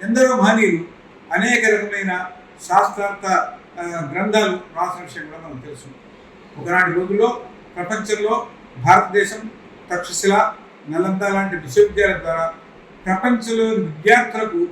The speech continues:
విద్యాబుద్ధులు నేర్పించి విశ్వగురు స్థానంలో ఉన్న విషయం కూడా మనం తెలుసుకుందాం. కానీ కారణాలు ఏవైతే అనేక కారణాల వల్ల దాదాపు ఒక వెయ్యి సంవత్సరాలు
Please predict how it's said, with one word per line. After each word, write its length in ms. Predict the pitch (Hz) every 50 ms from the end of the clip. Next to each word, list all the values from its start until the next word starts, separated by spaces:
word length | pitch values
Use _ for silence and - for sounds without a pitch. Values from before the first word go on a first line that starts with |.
| - - - - -
విద్యాబుద్ధులు 720 | 175 165 156 160 196 214 214 208 190 185 165 175 170 160 160
నేర్పించి 680 | 175 190 - - 190 185 - - 202 220 247 - - - - - - -
విశ్వగురు 480 | 180 175 - - 240 226 208 208 208 202 - -
స్థానంలో 340 | 185 185 185 180 180 175
ఉన్న 120 | 175 165 170
విషయం 280 | 180 - - 160 151
కూడా 180 | 156 165 180 170
మనం 100 | 151 131
తెలుసుకుందాం. 540 | 123 - 143 139 127 - - 131 127 127 131 - - - - - - - - - - - - 185
కానీ 340 | 196 214 226 226 - - - - - -
కారణాలు 400 | 165 180 196 214 220 214 202 190
ఏవైతే 540 | 180 190 202 202 196 196 196 202 214 226 220 - - - - - -
అనేక 380 | 165 190 220 226 220 196 190 180
కారణాల 300 | 175 185 190 208 208 202
వల్ల 440 | 185 180 175 175 165 156 165 160 - - - - - - 127
దాదాపు 420 | 160 185 202 226 226 220 220 202
ఒక 100 | 190 190
వెయ్యి 220 | 175 175 170 170
సంవత్సరాలు 580 | - 175 190 226 226 - 214 214 190 165 160 160